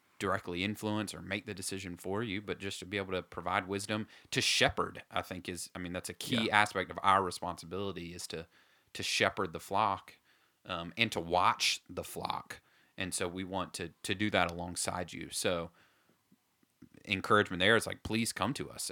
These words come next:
Speaker 1: as you're wrestling through things and talking through things and, um, and do that with us. We would love to,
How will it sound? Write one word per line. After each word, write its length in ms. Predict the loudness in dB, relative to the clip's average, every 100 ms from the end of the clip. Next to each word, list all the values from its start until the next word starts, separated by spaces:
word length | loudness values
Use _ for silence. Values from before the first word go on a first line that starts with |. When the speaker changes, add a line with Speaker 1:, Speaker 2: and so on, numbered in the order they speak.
| -6
Speaker 1:
as 160 | -4
you're 100 | -4
wrestling 400 | -2 -2 -2 -8
through 200 | -8 -8
things 300 | -8 -10 -10
and 140 | -12 -4
talking 380 | -4 -4 -6
through 160 | -8 -10
things 420 | -10 -12 -12 -12
and, 200 | -14 -16 -20 _ _ _
um, 500 | -12 -10 -12 -14 -16 -20 _ -20 -20 -20 _ _ _ -18
and 300 | -16 -14 -16 -20 _ _ _ -16 -16 -18 -20 -12 -10 -6 2
do 160 | 4
that 240 | 6 4 2
with 220 | -2 -4
us. 220 | -8 -8
We 80 | -6
would 140 | -6 -4
love 320 | -4 -4 -8
to, 260 | -10 -10